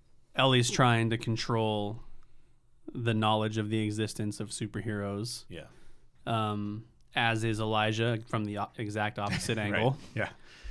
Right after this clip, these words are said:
Speaker 1: And then, um, the Beast is, I mean, Kevin's trying to control himself, you know, he's trying to control his world. And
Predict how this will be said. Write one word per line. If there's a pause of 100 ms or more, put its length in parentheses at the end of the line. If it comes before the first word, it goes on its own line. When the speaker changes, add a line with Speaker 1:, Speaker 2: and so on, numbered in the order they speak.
(260)
Speaker 1:
And
then,
um, (400)
the
Beast
is,
I
mean, (160)
Kevin's
trying
to
control
himself,
you
know,
he's
trying
to (280)
control
his
world.
And